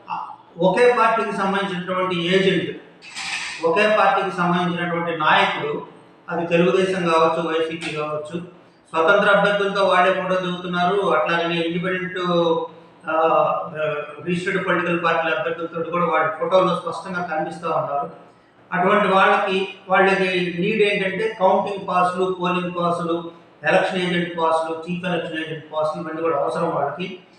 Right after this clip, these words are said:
ఈ అవసరం నేపథ్యంలో ఆర్థిక పరిస్థితి తక్కువగా ఉన్నటువంటి అభ్యర్థులను టార్గెట్ చేస్తూ ఉన్నారు.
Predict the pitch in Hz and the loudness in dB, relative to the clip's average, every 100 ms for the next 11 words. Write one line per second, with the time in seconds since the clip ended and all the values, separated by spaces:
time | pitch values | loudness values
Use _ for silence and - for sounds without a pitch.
0 | _ 175 165 165 - - 208 196 190 180 | _ 0 2 4 2 0 0 0 0 0
1 | 180 185 185 180 165 190 175 185 - - | 2 4 6 6 4 2 0 0 -2 -8
2 | 180 180 180 202 196 190 180 175 160 165 | -10 -4 -2 2 2 2 2 0 2 0
3 | 156 151 147 - - - _ 151 - 185 | 0 -6 -8 -10 -20 -20 _ -12 -2 0
4 | 185 185 - 170 175 175 170 165 160 160 | 2 0 2 4 4 2 -2 -2 -2 -2
5 | 151 147 147 | -2 -2 -2